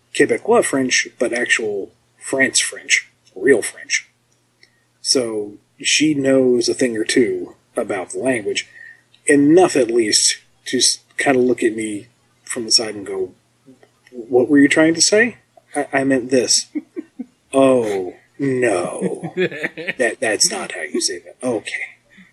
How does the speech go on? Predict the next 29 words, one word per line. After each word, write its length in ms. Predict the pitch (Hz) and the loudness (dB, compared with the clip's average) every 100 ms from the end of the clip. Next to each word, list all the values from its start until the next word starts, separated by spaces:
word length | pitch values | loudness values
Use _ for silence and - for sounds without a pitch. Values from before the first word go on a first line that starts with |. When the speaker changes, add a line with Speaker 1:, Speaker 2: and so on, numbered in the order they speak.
| - | 0
Speaker 1:
You 160 | 143 | 8
realize 300 | 156 165 143 | 10 10 6
that 160 | 143 123 _ | 2 0 _
this 220 | 151 147 | 4 4
is 60 | 143 | 4
Speaker 2:
Yes. 40 | |
Speaker 1:
what 160 | 131 110 | 0 -2
this 220 | 113 - | -6 -6
word 180 | 110 104 | -10 -10
means, 280 | 107 92 - | -12 -8 -6
right?" 280 | 113 139 - _ _ _ | -2 -2 -4 _ _ _
"No." 600 | 160 165 170 180 226 233 _ _ _ _ _ _ _ _ 247 240 - | -12 -8 -4 -2 -2 -4 _ _ _ _ _ _ _ _ -20 -20 -18
Speaker 2:
She 180 | - | -8
knows 280 | 160 147 156 | -2 -2 0
enough 420 | 156 147 151 151 - | -2 0 -2 -4 -8
to 80 | |
smack 380 | 143 160 139 151 | -8 -4 -2 -2
you 100 | 151 | -4
and 100 | 135 | -6
go, 120 | 127 | -8
"No! 400 | 135 254 214 156 - _ - _ _ - | 2 4 4 0 -8 _ -16 _ _ 0
No! 360 | 277 247 180 | 2 2 0
Speaker 1:
Kn-, 340 | 165 170 190 165 | 0 2 2 2
Speaker 2:
Bad, 220 | 254 170 | 2 6
Speaker 1:
knows 220 | 180 185 | 8 8
Speaker 2:
Andy, 140 | 185 170 | 8 6
Speaker 1:
enough 160 | 160 | 6
to 80 | - | 6
Speaker 2:
bad!" 380 | 147 - - | 8 8 4